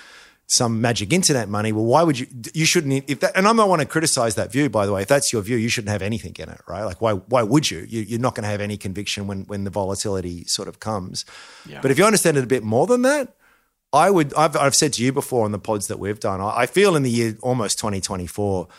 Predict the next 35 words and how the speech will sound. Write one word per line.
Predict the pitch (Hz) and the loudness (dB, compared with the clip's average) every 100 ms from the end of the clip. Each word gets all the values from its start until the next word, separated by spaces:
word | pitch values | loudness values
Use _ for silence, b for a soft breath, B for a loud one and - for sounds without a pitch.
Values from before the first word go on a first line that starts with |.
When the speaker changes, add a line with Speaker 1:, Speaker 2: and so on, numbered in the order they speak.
| b b b _ _ _ _ _ _ _ 123 | b b b _ _ _ _ _ _ _ -6
Speaker 1:
if | 117 | 2
you | 156 | 4
don't | 139 | 4
have | 117 104 | 0 -2
at | |
least | 104 113 | -2 -2
a | 101 | -2
one | 92 101 | -4 -2
percent | - 101 | -2 -2
allocation, | 87 82 92 90 - 92 | -6 -8 -10 -8 -8 -6
you | 95 | -6
need | 95 92 | -6 -8
to, | 87 80 - _ _ _ | -12 -12 -20 _ _ _
you | 113 | -10
need | 107 85 | -8 -10
to, | - _ _ - | -18 _ _ -10
you | |
need | 117 | -6
to | 98 | -6
have | 95 | -6
a | |
look | 104 | -8
in | 92 | -6
the | 90 | -8
mirror. | 90 87 85 | -8 -10 0
I, | 123 127 B B - | 0 0 B B 0
I, | 175 160 | 4 4
I | |
would, | 160 147 147 | 4 2 2
I | 147 143 | 4 4
would, | 135 123 117 - | 4 -2 -6 -2
I | 139 | -2
would | 127 | 0
humbly | - 131 139 123 117 107 98 b b | -4 -6 -4 -2 -2 -4 -10 b b
suggest | - 127 110 92 - - | -2 -2 -2 -4 -6 -6